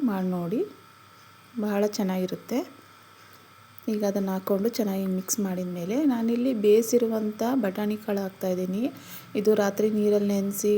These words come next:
ಗಟ್ಟಿ ಇರುತ್ತಲ್ಲ, ಅದನ್ನು ನೆನೆಸಿ ಬೇಯಿಸಿರೋದು ಇದು. ಇಲ್ಲಾಂದರೆ ಹಸಿ ಬಟಾಣಿ ಇದ್ದರೆ ಬೇಗ ಬೇಯುತ್ತೆ. ಇಲ್ಲಿ ಹಸಿ ಬಟಾಣಿ ಇಲ್ಲದಕ್ಕೆ ನಾನು ಇದನ್ನು ನೆನೆಸಿರೋದು ಬಟಾಣಿ ಇದೆಯಲ್ಲ, ಅದನ್ನು ಬೇಯಿಸಿ ಹಾಕ್ಕೊಂಡಿದ್ದೀನಿ. ಇಲ್ಲಾಂದರೆ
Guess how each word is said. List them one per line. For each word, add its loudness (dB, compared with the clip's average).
ಗಟ್ಟಿ 0
ಇರುತ್ತಲ್ಲ, -2
ಅದನ್ನು 0
ನೆನೆಸಿ 0
ಬೇಯಿಸಿರೋದು 0
ಇದು. -2
ಇಲ್ಲಾಂದರೆ 0
ಹಸಿ -4
ಬಟಾಣಿ 0
ಇದ್ದರೆ -2
ಬೇಗ 2
ಬೇಯುತ್ತೆ. -2
ಇಲ್ಲಿ 4
ಹಸಿ 0
ಬಟಾಣಿ 0
ಇಲ್ಲದಕ್ಕೆ -2
ನಾನು 0
ಇದನ್ನು 0
ನೆನೆಸಿರೋದು 0
ಬಟಾಣಿ -2
ಇದೆಯಲ್ಲ, -2
ಅದನ್ನು 0
ಬೇಯಿಸಿ 4
ಹಾಕ್ಕೊಂಡಿದ್ದೀನಿ. -2
ಇಲ್ಲಾಂದರೆ 0